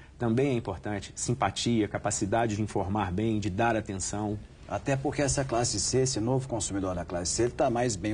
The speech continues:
Speaker 2: educado, ele tá otimista, ele vai saber argumentar, ele não vai chegar caladinho na loja, "Olha aquele tênis", não. "Eu quero aquele tênis,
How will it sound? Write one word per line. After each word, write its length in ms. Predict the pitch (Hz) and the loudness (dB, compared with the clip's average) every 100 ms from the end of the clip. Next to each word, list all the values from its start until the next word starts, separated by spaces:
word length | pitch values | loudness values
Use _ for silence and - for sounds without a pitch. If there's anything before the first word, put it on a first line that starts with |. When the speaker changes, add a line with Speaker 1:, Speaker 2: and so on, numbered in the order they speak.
| 104 | 0
Speaker 2:
educado, 680 | 85 80 - 90 101 123 - | -4 -6 -4 -2 0 -2 -2
ele 120 | 127 | -2
tá 140 | - 131 | 2 2
otimista, 640 | 135 135 120 127 147 151 | 2 0 2 4 4 2
ele 120 | 156 | 0
vai 160 | 147 165 | 2 0
saber 340 | - 196 185 | 2 2 4
argumentar, 520 | 196 190 208 202 170 147 | 2 2 -2 -2 0 0
ele 80 | |
não 60 | 120 | 2
vai 140 | 135 | -2
chegar 260 | 135 160 180 | 0 0 2
caladinho 440 | 180 190 185 160 170 | 2 2 2 2 2
na 100 | 160 | 2
loja, 460 | 175 180 180 175 | 2 2 2 2
"Olha 140 | 175 170 | 2 2
aquele 240 | 170 156 | 2 2
tênis", 280 | 139 147 113 | 2 0 0
não. 140 | 85 | -2
"Eu 60 | 76 | -4
quero 260 | - 120 | 0 2
aquele 260 | 120 123 117 | 2 4 2
tênis, 540 | - 135 147 160 - | 4 2 4 2 -2